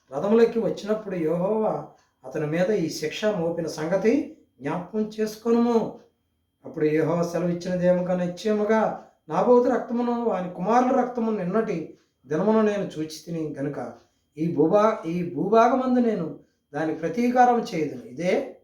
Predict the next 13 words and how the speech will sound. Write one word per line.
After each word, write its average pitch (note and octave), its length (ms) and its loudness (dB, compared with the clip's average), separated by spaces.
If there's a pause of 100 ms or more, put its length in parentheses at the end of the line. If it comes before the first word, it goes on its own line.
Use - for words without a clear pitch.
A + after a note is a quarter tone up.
(140)
యెహోవా E3+ 680 2 (380)
వాక్కు. D#3 480 -4 (2000)
కాబట్టి G#3 400 4
నీవు G3 220 -4
యెహోవా G#3+ 520 2
మాట G#3+ 480 -2
చొప్పున F#3+ 520 -4 (220)
అతని D3+ 280 -6
ఎత్తి F3+ 280 -2
ఈ G3+ 280 -2
భూభాగమందు A3+ 640 4
పడవేమో F3+ 540 -4
అని. E3 200 -4